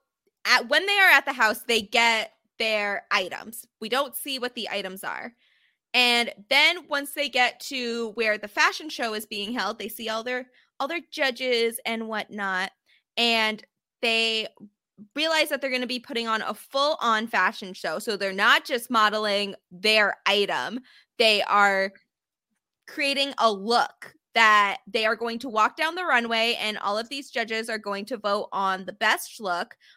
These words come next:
Winner gets immunity, and then the two with the lowest scores will be in the bottom two and be potential to be the guessers. So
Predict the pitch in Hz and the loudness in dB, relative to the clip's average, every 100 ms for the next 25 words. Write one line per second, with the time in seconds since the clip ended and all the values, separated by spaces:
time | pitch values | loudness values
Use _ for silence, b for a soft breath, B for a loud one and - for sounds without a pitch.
0 | _ 190 220 240 269 294 349 285 262 262 | _ -4 0 0 0 -2 -4 -2 -2 0
1 | 262 262 254 - 226 208 208 208 - 254 | 0 0 0 0 -2 -4 -6 -8 -8 -6
2 | 240 254 240 214 208 220 - 208 202 202 | -6 -4 -2 0 -2 -4 -6 -4 -4 -4
3 | - 196 190 185 - 208 196 190 185 - | -4 -2 0 -2 -4 -8 -6 -6 -6 -8
4 | 190 180 175 170 - 196 180 165 180 190 | -10 -8 -8 -12 -16 -4 0 0 -2 -8
5 | - 196 170 160 170 175 165 170 - _ | -6 -4 -2 -2 -4 -6 -6 -8 -16 _
6 | 196 185 220 - 190 196 185 190 175 - | -8 -8 -10 -10 -10 -10 -12 -8 -6 6
7 | 269 269 180 - B B - 277 262 240 | 6 6 -2 -4 B B 2 8 8 8